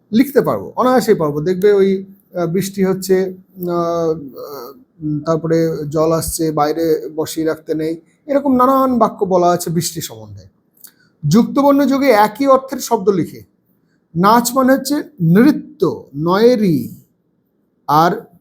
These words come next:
সব সময় মানে হচ্ছে নিত্য। তাহলে ওটা একটু মনে রাখবে কিন্তু, নয়াসি তৈয়া ফলা, নিত্য মানে সব সময়, আর নৃত্য মানে হচ্ছে নাচ।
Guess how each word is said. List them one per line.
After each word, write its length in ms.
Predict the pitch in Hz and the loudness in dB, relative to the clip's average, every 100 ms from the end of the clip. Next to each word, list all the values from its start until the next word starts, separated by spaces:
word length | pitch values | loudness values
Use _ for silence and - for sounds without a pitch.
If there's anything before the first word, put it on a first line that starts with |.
| - | -14
সব 300 | - 196 202 | -2 0 0
সময় 320 | - 269 285 | 0 0 2
মানে 140 | 277 | 2
হচ্ছে 260 | 254 247 311 | 2 0 -4
নিত্য। 840 | 247 - 185 330 - - - 110 - _ _ _ | -6 -4 2 2 2 -8 -12 -14 -16 _ _ _
তাহলে 220 | 165 185 - | -2 -2 -2
ওটা 180 | 190 226 | 0 0
একটু 180 | 220 240 | 0 2
মনে 200 | 262 277 | 4 4
রাখবে 220 | 262 214 | 4 2
কিন্তু, 380 | 165 139 92 - _ _ _ 156 | 0 -6 -10 -20 _ _ _ -4
নয়াসি 520 | 170 196 214 214 277 | 0 0 0 -2 -4
তৈয়া 300 | 277 247 254 | 2 2 2
ফলা, 220 | 220 226 | 2 -2
নিত্য 420 | 202 233 - - | 0 0 -2 -8
মানে 460 | 285 269 254 381 - _ _ _ _ _ _ _ _ _ _ | -6 -2 -2 -2 -6 _ _ _ _ _ _ _ _ _ _
সব 360 | - - 185 | -10 0 2
সময়, 420 | 180 240 269 339 370 | 2 0 2 0 0
আর 180 | - 160 | 2 2
নৃত্য 540 | 165 151 247 - - 214 | 2 2 4 2 0 0
মানে 220 | 247 202 | 2 0
হচ্ছে 220 | 196 285 | -2 -2
নাচ। 500 | 233 139 95 - - | 0 0 -2 -12 -16